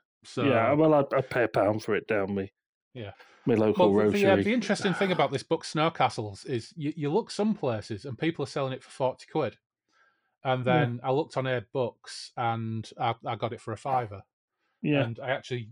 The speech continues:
Speaker 1: so, so, I mean, I got the copy I sent you and I got a spare copy to send to a lucky patron as well.
Speaker 2: Ooh.
Speaker 1: And I got, I got, I got 'em all for, um, not that I'm suggesting that our, the prizes we send to our patrons are shit and only worth a couple of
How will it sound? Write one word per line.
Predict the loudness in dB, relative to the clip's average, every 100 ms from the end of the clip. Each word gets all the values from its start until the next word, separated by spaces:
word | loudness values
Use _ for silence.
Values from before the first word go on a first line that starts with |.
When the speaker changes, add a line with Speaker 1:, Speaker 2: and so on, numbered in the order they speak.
| -18
Speaker 1:
so, | -20 -16 -8
so, | -4
I | -4
mean, | -4
I | -6
got | -6
the | -4
copy | -4 -2 -6
I |
sent | -6 -10 -10
you | -10 -8 -10 -10
and | -8 -8 -8 -12
I | -10
got | -10
a | -10
spare | -2 0 0
copy | -2 -6 -8
to | -10
send | -6 -6 -4 -8 -10
to | -6 -6 -6
a |
lucky | -6 -6 -6
patron | -6 -4 -4 -6 -16 -16 _ _ _ _ -14
as | -8 0
well. | 2
Speaker 2:
Ooh. | 2 0 -2 0
Speaker 1:
And | 0
I |
got, | 2 0 0
I | 0
got, | 0
I | 0
got | 0
'em | 2
all | 2 2 -2
for, | -6 -6 -6 -12 _ _ _
um, | -4 -4 _ -2
not | 0 2
that |
I'm | 0
suggesting | -2 -4 -2 -4 -4 -6
that | -4 0
our, | 2 2
the | -2
prizes | 0 2 2 2 -4
we | -6
send | -4 -4 -2
to | 0
our | 0
patrons | 0 -2 -2 -6 -10 -10 -12 -12
are | -10
shit | -8 -6 -6 -6 -14 -8
and | -4
only | -4 -2
worth | -2 -4 -8 -20 -18
a | -8
couple | -8 -6
of | -8